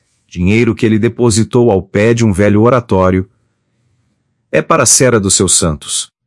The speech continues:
A velha agradeceu muito comovida, teria contado pé pelo miúdo da sua história. Se a visita não arranjasse meios de afastar-se, declarando que ia para o quar-, quarto do Coruja encostar um pouco a cabeça.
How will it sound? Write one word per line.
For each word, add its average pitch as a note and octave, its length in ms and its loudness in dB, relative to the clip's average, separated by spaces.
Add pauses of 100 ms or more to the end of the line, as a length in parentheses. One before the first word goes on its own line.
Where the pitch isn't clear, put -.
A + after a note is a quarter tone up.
(680)
A A#2+ 80 -2
velha A#2 300 2
agradeceu A2 500 0
muito A2 180 0
comovida, G#2+ 680 0 (220)
teria C3 240 0
contado B2 400 0
pé A#2+ 120 0
pelo A2+ 220 0
miúdo A#2 320 0
da G2 100 0
sua A2+ 240 0
história. G2+ 580 0 (680)
Se - 220 -2
a C#3+ 40 2
visita C#3+ 460 0
não C#3 180 2
arranjasse A#2 680 0
meios A2 220 2
de A2+ 80 2
afastar-se, G2 760 -4 (320)
declarando D3 520 0
que D3+ 100 -2
ia C3+ 80 2
para A#2+ 260 0
o A2+ 80 2
quar-, C#3 300 -2
quarto C3+ 340 -2
do A#2+ 120 -2
Coruja A2+ 420 0
encostar B2 480 0
um A2 100 0
pouco C3 300 -2
a B2+ 60 -2
cabeça. F#2 580 -2